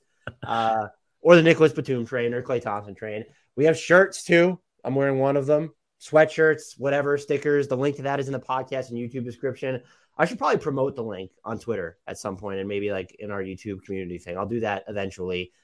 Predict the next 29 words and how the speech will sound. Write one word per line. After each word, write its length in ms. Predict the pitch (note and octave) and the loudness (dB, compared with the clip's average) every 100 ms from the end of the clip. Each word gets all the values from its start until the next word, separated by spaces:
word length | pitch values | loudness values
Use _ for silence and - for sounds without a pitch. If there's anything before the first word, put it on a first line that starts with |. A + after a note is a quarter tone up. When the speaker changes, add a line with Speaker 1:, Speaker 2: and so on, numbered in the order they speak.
| _ | _
Speaker 2:
Thank 220 | - D#3+ D3 | 4 6 8
you 80 | |
to 100 | D#3+ | 6
everyone 480 | D3+ C#3+ C#3 C#3 C#3+ | 6 2 0 0 -2
who 180 | C3 B2 | -2 -2
has 140 | A2+ | -2
purchased 420 | - C#3+ D#3+ D#3 - | 0 -2 -2 -6 -8
something, 460 | F#2+ F2 G2 G#2 - _ _ - | -8 -4 -4 -4 -10 _ _ -4
and 240 | A2+ G#2+ | -4 0
feel 160 | C#3 C3 | 0 2
free 220 | C3+ C3 | 2 2
to 80 | C3 | 2
send 240 | B2+ B2+ | 0 2
us 160 | B2 B2 | 0 0
pictures 500 | C#3+ - B2+ B2 A2 | -4 -2 -2 -2 -2
of 220 | G#2+ G#2 | -4 -2
you 180 | A#2+ A2+ | -2 0
in 140 | A#2+ | -2
the 60 | B2+ | -2
merch 280 | C#3+ D3+ | -2 -4
or 60 | A2+ | -4
just 240 | A2 A2+ - | -4 -6 -6
of 140 | A#2+ | -6
the 80 | A#2 | -4
merch 440 | G#2 A2 - - _ | -2 -4 -6 -20 _
once 300 | G#2+ G#2+ A2 | -8 -6 -6
you 60 | |
get 240 | G#2 C3+ - | 0 0 0
them. 220 | F#2 F2 | -6 -8